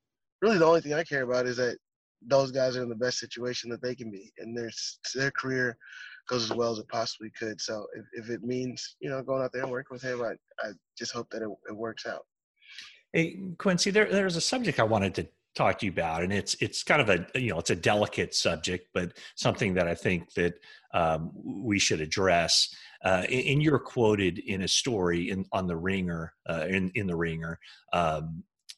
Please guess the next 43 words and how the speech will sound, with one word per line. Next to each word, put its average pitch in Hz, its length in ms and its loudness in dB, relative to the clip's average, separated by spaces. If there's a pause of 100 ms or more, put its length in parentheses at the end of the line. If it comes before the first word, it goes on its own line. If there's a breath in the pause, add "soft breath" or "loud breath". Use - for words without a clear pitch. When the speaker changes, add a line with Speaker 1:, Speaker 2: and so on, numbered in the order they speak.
(100)
Speaker 2:
uh, 87 260 -2
Kalen 95 320 2
Jones 82 480 0
from - 160 -6
The 82 80 -4
Ringer 82 300 -4
wrote 82 240 0
an 82 340 -4
article, 82 500 -4
and 80 100 -4
it 90 40 -2
was, 87 220 0 (320 loud breath)
uh, 82 280 -2 (140)
entitled 95 420 0
"The 90 140 2
Ugly 104 320 4
Narrative 87 500 2
Surrounding 85 560 0
Justin 87 440 0
Fields' - 480 -4
Tumbling 85 580 -2
Draft 85 340 0
Stock." 73 440 -2 (560 loud breath)
And, 87 340 -2 (160)
you 101 220 -8
know, 85 80 -8
the, 90 180 -8
the 95 120 -2
gist 92 360 2
of 90 140 0
it 85 120 2
is 82 460 -2
that, 82 220 0 (300 loud breath)
you - 80 -2
know, 90 60 -2
he, 90 180 0
he's 87 220 -2
seemingly 90 560 4
sliding 87 600 2
down 85 360 2
the 80 100 -6
draft 85 340 0 (100)
boards 82 540 -2